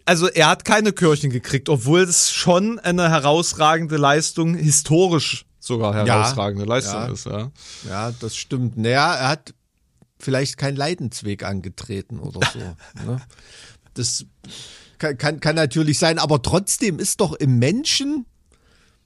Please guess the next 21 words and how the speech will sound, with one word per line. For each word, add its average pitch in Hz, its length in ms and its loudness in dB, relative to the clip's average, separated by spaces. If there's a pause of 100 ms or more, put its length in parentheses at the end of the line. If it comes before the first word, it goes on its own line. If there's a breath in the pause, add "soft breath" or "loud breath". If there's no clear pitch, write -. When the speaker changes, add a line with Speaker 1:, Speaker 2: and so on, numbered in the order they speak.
(300)
Speaker 2:
ist - 200 -2
doch 160 120 2
trotzdem 208 640 -2
diese, 175 300 -2
in 139 140 -2
vielen 202 380 0
Menschen, 196 360 0
in 139 60 2
den 131 100 2
meisten 196 400 0
Menschen 196 340 -4
diese 151 220 -2
leere 160 440 0
Fehlstelle, 190 800 0
die 180 140 -6
irgendwie 214 500 -4
mit 175 200 -8
Spiritualität 156 1160 -2
und 127 180 -2
Glauben 143 540 0
irgendwie 156 580 0